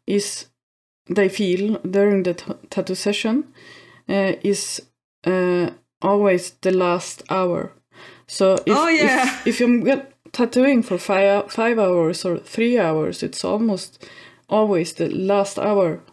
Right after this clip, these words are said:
Speaker 1: that is painful. I think that's something to do with, uh, that, that has to do with how you deal with it mentally. So when, when you know you're starting to close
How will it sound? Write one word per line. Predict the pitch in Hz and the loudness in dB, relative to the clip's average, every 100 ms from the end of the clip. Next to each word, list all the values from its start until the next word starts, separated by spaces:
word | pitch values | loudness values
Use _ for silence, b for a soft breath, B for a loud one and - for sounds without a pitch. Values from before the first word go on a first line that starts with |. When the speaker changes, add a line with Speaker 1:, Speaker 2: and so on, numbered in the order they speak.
| _ | _
Speaker 1:
that | - 190 | -4 -2
is | 185 - | -2 -6
painful. | - 214 208 - 165 | -4 0 0 -2 -4
I | 170 | -4
think | 185 269 254 | -2 -2 0
that's | 175 175 | 0 -2
something | - - 233 226 190 | -8 -2 0 0 -4
to | 175 185 | -4 -4
do | 190 196 | 0 0
with, | 180 170 170 B B B B B B - | 2 -2 -4 B B B B B B -6
uh, | 190 185 | -4 -4
that, | - 208 - | -2 -2 0
that | 208 208 | -2 0
has | 226 - | -2 -2
to | 202 | -2
do | 202 202 | 0 2
with | 185 175 - - - 143 - | 0 -2 -6 -18 -12 -12 -10
how | 185 196 | -2 -2
you | 190 | 0
deal | 170 196 196 | -2 0 0
with | 196 190 | 2 0
it | 175 - | -2 -6
mentally. | 190 185 202 - 240 240 254 B B B B | -4 -2 -2 0 0 0 -2 B B B B
So | - - 190 185 | -12 -2 2 2
when, | 190 185 185 185 - | 2 2 0 -2 -4
when | 196 196 | -2 0
you | 190 | 2
know | 196 196 208 208 | 2 4 4 2
you're | 196 190 180 180 | 0 0 0 -4
starting | - - - 196 190 196 180 | -10 -12 -4 -2 -2 -4 -4
to | - 185 175 | -2 0 0
close | 170 190 180 180 - - - | -4 -4 -2 -4 -8 -12 -14